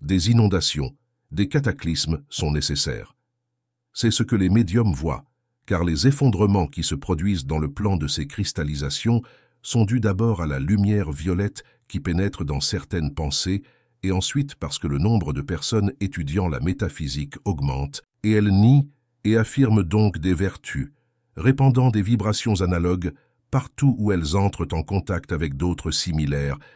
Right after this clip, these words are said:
car comme en haut, ainsi en bas,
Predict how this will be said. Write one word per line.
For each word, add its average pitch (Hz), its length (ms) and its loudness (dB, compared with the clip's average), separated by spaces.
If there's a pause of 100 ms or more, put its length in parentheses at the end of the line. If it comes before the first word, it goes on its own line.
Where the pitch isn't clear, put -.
(140)
car 82 360 -2 (380)
comme 107 200 4
en 101 180 4
haut, 110 280 2 (280)
ainsi 113 360 0
en 80 120 2
bas, 71 300 -2